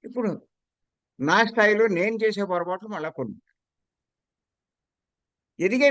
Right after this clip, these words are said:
కొద్దీ సరి చేసుకుంటూ ఉంటాం. భూమి మీదకి వచ్చిందే సరి చేసుకోవడానికి. చేత పొరపాట్లు చేయనోడు అంటే ఎవడూ ఉండు.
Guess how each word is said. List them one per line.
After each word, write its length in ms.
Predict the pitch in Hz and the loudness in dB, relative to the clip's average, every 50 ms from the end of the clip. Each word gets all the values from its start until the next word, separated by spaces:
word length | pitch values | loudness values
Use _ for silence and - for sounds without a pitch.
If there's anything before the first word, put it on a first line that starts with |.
| 240 | 6
కొద్దీ 220 | 247 240 240 285 269 - 190 | 4 4 4 2 -2 2 2
సరి 140 | 185 196 220 254 | 2 2 2 0
చేసుకుంటూ 340 | 262 254 - 240 226 214 175 147 | 0 0 -2 -6 -6 -6 -6 -8
ఉంటాం. 180 | 110 107 - - _ _ _ _ _ _ _ _ _ _ _ _ _ _ _ _ _ _ _ _ _ _ _ _ _ _ _ _ _ _ _ _ _ _ _ _ _ _ _ _ _ _ _ _ _ _ _ _ _ _ _ _ - | -8 -10 -14 -18 _ _ _ _ _ _ _ _ _ _ _ _ _ _ _ _ _ _ _ _ _ _ _ _ _ _ _ _ _ _ _ _ _ _ _ _ _ _ _ _ _ _ _ _ _ _ _ _ _ _ _ _ -16
భూమి 160 | 104 104 135 180 | -10 -6 -2 0
మీదకి 200 | 208 202 196 185 170 | 0 0 2 0 0
వచ్చిందే 300 | - - 196 208 220 226 220 220 | 0 0 2 4 4 4 4 4
సరి 120 | 202 190 180 196 | 2 2 2 0
చేసుకోవడానికి. 500 | 185 - - 165 147 123 107 95 _ _ _ _ _ _ _ _ _ _ _ _ _ _ _ _ _ _ _ _ _ _ _ _ _ _ _ _ _ _ _ _ _ _ _ _ _ _ _ _ _ _ _ _ _ _ _ _ _ _ _ _ _ _ _ _ _ _ _ _ _ _ _ _ _ _ _ _ _ _ _ _ _ _ _ _ _ _ _ _ _ _ _ _ _ - | -2 -2 -2 -4 -4 -6 -6 -10 _ _ _ _ _ _ _ _ _ _ _ _ _ _ _ _ _ _ _ _ _ _ _ _ _ _ _ _ _ _ _ _ _ _ _ _ _ _ _ _ _ _ _ _ _ _ _ _ _ _ _ _ _ _ _ _ _ _ _ _ _ _ _ _ _ _ _ _ _ _ _ _ _ _ _ _ _ _ _ _ _ _ _ _ _ -10
చేత 140 | - 151 - 220 - - | -10 -8 -8 -8 -10 -8
పొరపాట్లు 460 | 120 117 123 117 143 - - 180 196 170 175 | -8 -4 -2 2 2 2 2 2 0 0 4
చేయనోడు 340 | 180 185 180 180 180 175 175 | 4 4 4 2 0 0 0
అంటే 120 | 175 170 180 165 | -2 0 0 -2
ఎవడూ 160 | 143 143 156 160 143 | -2 -2 -2 -2 -2
ఉండు. 180 | 127 127 127 | 0 -2 -2